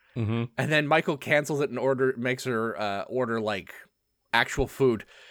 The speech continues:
Speaker 2: And then they leave, and she never gets her fucking drink.
Speaker 1: Uh, she orders green drink.
Speaker 2: Uh-huh.
Speaker 1: Which is what it's called, green drink.
Speaker 2: Mm-hmm.
Speaker 1: I don't know if that's a reference or, like,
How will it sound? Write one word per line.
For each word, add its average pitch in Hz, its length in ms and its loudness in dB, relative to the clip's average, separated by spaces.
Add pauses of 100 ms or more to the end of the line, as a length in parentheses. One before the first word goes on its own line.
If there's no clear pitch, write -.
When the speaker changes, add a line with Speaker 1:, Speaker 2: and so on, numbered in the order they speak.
(140)
Speaker 2:
And 135 80 2
then 233 80 6
they 254 140 8
leave, 208 300 4
and 139 100 2
she 160 100 0
never 185 180 6
gets 190 140 4
her 175 80 -2
fucking 151 320 0
drink. 127 420 2 (440)
Speaker 1:
Uh, 110 160 -4
she 190 160 -8
orders 139 320 2
green 131 440 2
drink. 82 460 -8 (140)
Speaker 2:
Uh-huh. 180 240 4 (380)
Speaker 1:
Which - 140 -6
is 120 80 -4
what 151 140 4
it's 151 80 -4
called, 117 420 8
green 127 320 2
drink. 82 460 -8
Speaker 2:
Mm-hmm. 165 220 0 (720)
Speaker 1:
I - 40 -4
don't 139 120 0
know 143 60 4
if 127 40 2
that's 143 180 4
a 131 60 0
reference 143 600 2
or, 107 200 0
like, 95 300 0